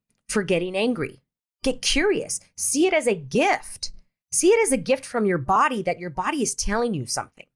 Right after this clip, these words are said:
You know, a couple of weeks ago, I got into an argument with my partner and I'm gonna keep it a short story. The overall theme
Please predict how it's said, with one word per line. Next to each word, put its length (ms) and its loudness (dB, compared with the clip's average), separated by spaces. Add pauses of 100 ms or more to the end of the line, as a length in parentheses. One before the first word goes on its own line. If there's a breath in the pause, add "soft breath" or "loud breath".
(300)
You 80 2
know, 80 6
a 60 2
couple 340 0
of 80 -2
weeks 260 -2
ago, 360 -2
I 140 -2
got 300 -4
into 480 -4 (300)
an 240 -2
argument 540 -4 (260)
with 220 -4
my 100 -4
partner 580 -6 (600)
and 560 -2 (920)
I'm 60 4
gonna 140 4
keep 240 -2
it 80 2
a 40 4
short 340 2
story. 760 2
The 180 2
overall 520 4
theme 640 2